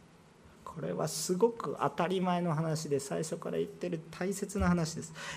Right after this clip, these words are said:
イエス様は人の病も苦しみも悪霊からの苦しみもない世界を回復し、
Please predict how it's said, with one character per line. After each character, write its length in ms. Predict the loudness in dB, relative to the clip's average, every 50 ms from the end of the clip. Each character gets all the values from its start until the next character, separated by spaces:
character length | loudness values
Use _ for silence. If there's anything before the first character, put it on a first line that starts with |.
| 0 6
イ 100 | 6 8
エ 80 | 8
ス 140 | 6 4 2
様 260 | 2 2 2 0 0
は 180 | 0 0 -2 -4 -6 -10 -18 -16
人 260 | -14 -8 -2 2 2
の 120 | 4 4 4
病 360 | 4 4 4 4 2 2 2
も 140 | 0 -2 -4 -6 -8 -14 -16 -16 -18 -20 -14 -6
苦 160 | -4 -2 -2
し 160 | -2 -2 0
み 140 | 0 2 2
も 200 | 2 2 0 0 -4 -8 -8 -6
悪 220 | -6 -2 2 4
霊 140 | 4 4 4
か 80 | 4 2
ら 100 | 2 2
の 140 | 2 0
苦 180 | 0 0 -2 -2
し 140 | 0 0 0
み 80 | 0
も 60 | 0 0
な 120 | 2 0
い 60 | 0
世 100 | 0 -2
界 160 | -4 -6 -6
を 40 | -6
回 160 | -6 -4 -4
復 120 | -4 -6 -8
し、 120 | -12 -14